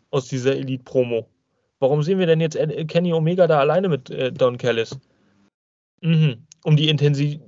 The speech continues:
ja, ja, okay. Ich werd das so weitergeben. Also,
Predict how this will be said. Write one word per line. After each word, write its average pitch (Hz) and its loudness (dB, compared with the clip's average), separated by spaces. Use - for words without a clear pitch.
ja, 151 4
ja, 127 6
okay. 110 -6
Ich 156 -2
werd - 2
das 139 0
so 131 -6
weitergeben. 117 -2
Also, 151 4